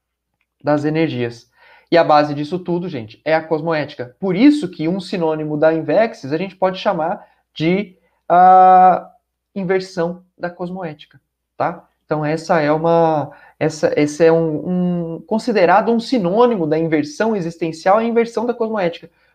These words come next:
porque a consciência busca vivenciar esses valores mais amplos da interassistencialidade, da megafraternidade, do universalismo no dia a dia dela. De forma bem prática, tá?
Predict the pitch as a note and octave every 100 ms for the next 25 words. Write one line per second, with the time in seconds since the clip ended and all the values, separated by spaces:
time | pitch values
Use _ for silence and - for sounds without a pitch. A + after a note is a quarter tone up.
0 | _ D4+ - F#3+ G3+ G3 G3+ G#3 F3 F#3
1 | F3+ D#3 B3 B3+ B3 - G3 A3 A3+ F#3
2 | E3 D#3 E3+ G3 D3 C3 D3+ C#3+ C#3 F3+
3 | A#3 A3+ C#3 B2 C#3+ E3 E3 D#3 - D3
4 | D3 C3 C3+ E3 E3 D3 D3 _ _ -
5 | C#3 D3+ E3 E3 C#3+ C#3+ C3+ B2 C#3+ D#3+
6 | D3+ C#3+ D#3 D3+ D3 D3 D3+ C#3 F#3+ G3
7 | F#3 _ _ F#3+ D#3+ D3 F#3+ D3+ F#3+ D#3
8 | B2 B2 A#2+ _ _ _ _ E3 E3+ G3+
9 | A3 E3 A#3+ D#4+ - A3+ A#3 - - -
10 | F3 G#3 -